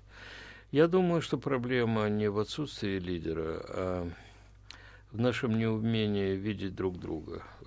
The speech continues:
В-, вот то, что происходит сегодня в Украине, когда приглашают,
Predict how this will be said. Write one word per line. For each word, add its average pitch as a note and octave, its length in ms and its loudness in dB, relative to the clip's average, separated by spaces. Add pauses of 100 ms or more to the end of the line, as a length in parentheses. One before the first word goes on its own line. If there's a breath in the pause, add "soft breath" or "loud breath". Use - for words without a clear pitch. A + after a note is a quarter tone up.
(140)
В-, F#2+ 800 -2 (1700 loud breath)
вот - 540 -4
то, F3+ 120 6
что E3+ 180 2
происходит C#3 580 2
сегодня C#3 640 2
в G#2+ 180 -2
Украине, C#3 640 2
когда G#2 380 4
приглашают, G#2+ 880 2